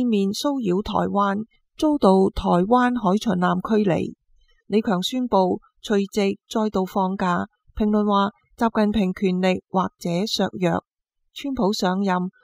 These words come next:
梅拉尼亞或兩地奔波。觀眾朋友，大家好，我係婉兒。首先感謝大家嘅支持。今日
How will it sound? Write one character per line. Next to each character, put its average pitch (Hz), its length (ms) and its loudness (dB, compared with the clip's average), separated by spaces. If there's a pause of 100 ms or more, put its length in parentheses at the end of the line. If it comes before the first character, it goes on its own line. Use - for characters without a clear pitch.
(120)
梅 180 160 2
拉 220 180 2
尼 185 220 2
亞 185 320 0 (180)
或 190 300 0
兩 175 260 0
地 170 220 0
奔 202 240 -2
波。 185 400 -2 (600)
觀 330 160 -4
眾 240 200 0
朋 185 240 0
友， 185 260 0
大 190 180 -2
家 226 140 -2
好， 180 240 2 (400)
我 240 80 -4
係 247 160 0
婉 208 320 0
兒。 170 260 0 (220)
首 208 220 -4
先 294 320 -6
感 170 180 -4
謝 208 300 -2
大 185 180 -4
家 226 160 -4
嘅 214 100 0
支 220 220 -4
持。 - 160 -6 (480)
今 311 180 -2
日 277 80 -4